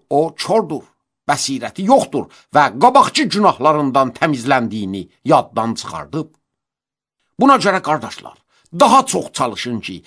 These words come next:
dəvət və seçildiyinizi möhkəmlədəsiniz. Nə qədər ki, bu şeyləri edirsiniz,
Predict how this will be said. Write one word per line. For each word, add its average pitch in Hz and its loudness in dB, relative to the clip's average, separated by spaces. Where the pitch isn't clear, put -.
dəvət 277 2
və 180 0
seçildiyinizi 110 -6
möhkəmlədəsiniz. 113 -4
Nə 240 2
qədər 147 0
ki, 101 -8
bu - -4
şeyləri 214 0
edirsiniz, 131 -4